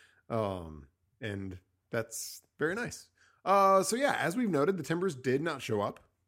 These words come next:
uh, in, in their game against the Red Bulls. The Red Bulls rolled out, uh, a lineup of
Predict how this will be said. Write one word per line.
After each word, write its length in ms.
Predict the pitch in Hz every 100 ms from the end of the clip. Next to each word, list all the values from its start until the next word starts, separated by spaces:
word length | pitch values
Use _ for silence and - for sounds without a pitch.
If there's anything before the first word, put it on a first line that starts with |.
| -
uh, 180 | 135 120
in, 600 | 120 123 113 113 110 110
in 160 | 117
their 140 | 117 110
game 180 | 110 110
against 220 | 110 104
the 60 |
Red 140 | 110 127
Bulls. 160 | 202
The 80 | 190
Red 160 | 143 151
Bulls 200 | 165 131
rolled 240 | 147 151
out, 240 | 143 165 - - _ _
uh, 340 | 123 117 113 110
a 60 | 120
lineup 440 | 127 135 151 147
of 300 | 127 117